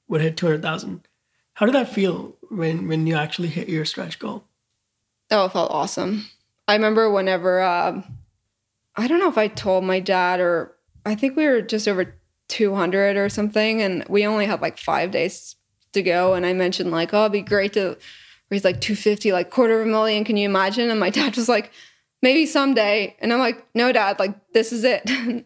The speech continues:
Speaker 2: And I think it was just so foreign that it was like, "That doesn't even make sense." Even my brother was like, "I don't understand what's going on."
Speaker 1: Did you go out and celebrate? Or just, was it just like,
Speaker 2: Yeah,
Speaker 1: "On to
Speaker 2: I
Speaker 1: the next
Speaker 2: mean,
Speaker 1: one"?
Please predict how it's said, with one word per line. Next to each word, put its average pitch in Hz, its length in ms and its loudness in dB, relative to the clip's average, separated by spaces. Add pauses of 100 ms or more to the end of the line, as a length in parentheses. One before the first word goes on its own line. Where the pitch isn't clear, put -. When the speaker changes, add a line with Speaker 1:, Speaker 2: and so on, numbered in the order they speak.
Speaker 2:
And 190 240 -4 (380)
I 214 80 4
think 214 300 -2
it 208 80 2
was 196 180 0
just 196 180 -4
so 196 200 4
foreign 208 720 2 (400)
that 190 300 0
it - 260 -20 (580)
was 202 140 0
like, 190 220 0 (180)
"That - 380 -2
doesn't 202 240 2
even 185 180 0
make 165 160 -2
sense." - 320 -4
Even 254 160 4
my 226 120 2
brother 208 240 2
was 190 140 -2
like, 175 280 -2 (340)
"I 185 240 0 (180)
don't 160 300 -2 (280)
understand 160 460 -4
what's - 200 -6
going 107 260 -4
on." 69 280 -4 (880)
Speaker 1:
Did 175 100 0
you 175 80 2
go 175 80 4
out 165 140 0
and 156 120 -4
celebrate? 160 460 -4 (320)
Or 175 220 -8
just, 156 260 -10
was 151 160 -4
it 147 40 -10
just 156 140 -10
like, 160 300 -10 (540)
Speaker 2:
Yeah, 196 300 4
Speaker 1:
"On 165 60 0
to 226 60 4
Speaker 2:
I 247 40 6
Speaker 1:
the 277 80 4
next 349 160 4
Speaker 2:
mean, - 80 2
Speaker 1:
one"? 156 140 -6